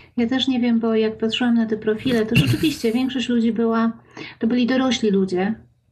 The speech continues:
Nie mówimy tu o osiemnastolatkach, tylko o dorosłych ludziach z dziećmi, z jakimś tam bagażem. I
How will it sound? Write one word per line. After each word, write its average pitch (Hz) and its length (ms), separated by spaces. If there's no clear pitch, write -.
Nie 208 100
mówimy 208 380
tu 202 140
o 202 40
osiemnastolatkach, 202 960
tylko - 160
o 208 40
dorosłych 220 480
ludziach 185 360
z 196 140
dziećmi, 208 600
z 202 80
jakimś 277 300
tam 233 160
bagażem. 190 680
I 240 180